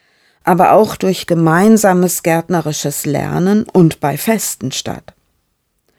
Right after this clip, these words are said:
So kann Freizeit sinnvoll miteinander verbracht werden und Gemeinschaft gelingen.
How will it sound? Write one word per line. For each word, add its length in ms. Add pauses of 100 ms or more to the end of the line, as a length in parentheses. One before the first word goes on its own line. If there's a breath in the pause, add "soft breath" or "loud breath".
(680 soft breath)
So 120
kann 200
Freizeit 1000
sinnvoll 680
miteinander 680
verbracht 580
werden 380 (240 loud breath)
und 240
Gemeinschaft 880
gelingen. 640